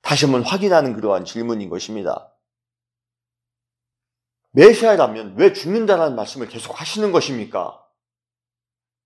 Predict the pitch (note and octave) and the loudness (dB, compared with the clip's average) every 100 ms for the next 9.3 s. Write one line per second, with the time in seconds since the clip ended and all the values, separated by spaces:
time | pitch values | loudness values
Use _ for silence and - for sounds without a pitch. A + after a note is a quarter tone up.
0 | _ _ _ _ _ _ _ _ _ _ | _ _ _ _ _ _ _ _ _ _
1 | _ _ - - F3+ F#3 G#3 F3 E3+ F3 | _ _ -12 -2 0 2 2 2 2 2
2 | C#3 F#3 F#3 C#3+ G3+ A3 A3+ F#3+ D3+ C#3+ | 6 4 6 4 4 6 6 6 4 4
3 | G3 F3 - D3+ G#2+ - - _ _ _ | 2 -8 -2 2 2 -2 -20 _ _ _
4 | _ _ _ _ _ _ _ _ _ _ | _ _ _ _ _ _ _ _ _ _
5 | _ _ _ _ _ _ _ _ _ _ | _ _ _ _ _ _ _ _ _ _
6 | _ _ _ _ - G#2+ F#2+ E2 - _ | _ _ _ _ -12 -2 0 0 -2 _
7 | _ _ _ _ - C3+ G#2 F2+ F2 F#2 | _ _ _ _ -10 -6 -4 -2 -2 -4
8 | F2+ G#2 F2+ F2 A2 A2+ - _ _ - | -6 -8 -10 -6 -2 -2 -4 _ _ -6
9 | A#2 A2+ | -2 -2